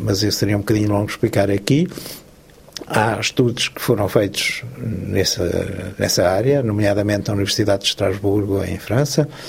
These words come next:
e em Lyon, no Instituto Europeu da Ciência do Gosto, que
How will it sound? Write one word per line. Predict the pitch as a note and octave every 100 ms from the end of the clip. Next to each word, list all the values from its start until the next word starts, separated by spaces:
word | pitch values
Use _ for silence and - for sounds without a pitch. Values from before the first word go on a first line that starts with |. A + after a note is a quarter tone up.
| - - -
e | A#2+ A2+
em | A2
Lyon, | G#2+ A2+ G#2 B2
no | B2 A2+
Instituto | - G#2+ A#2+ A2 A#2+
Europeu | G#2 G2 A#2+ A#2
da | A#2
Ciência | A2 B2+ G#2 -
do | G#2
Gosto, | G2+ G2 - - -
que | -